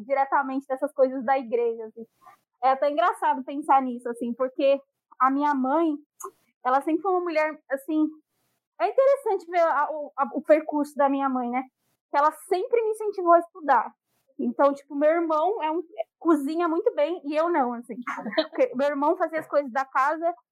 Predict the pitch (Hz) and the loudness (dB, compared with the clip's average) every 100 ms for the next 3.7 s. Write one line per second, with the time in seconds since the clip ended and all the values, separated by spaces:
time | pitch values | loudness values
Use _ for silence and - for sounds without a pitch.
0 | _ 277 294 294 294 311 320 302 311 320 | _ -4 0 0 0 -2 0 0 0 -4
1 | 311 - 294 262 - _ _ _ _ _ | -4 0 0 0 -6 _ _ _ _ _
2 | - 285 302 320 - 339 339 392 403 320 | 0 2 2 0 -4 -4 -4 -4 0 0
3 | 339 339 277 - 240 214 | 0 -2 -4 0 -2 -2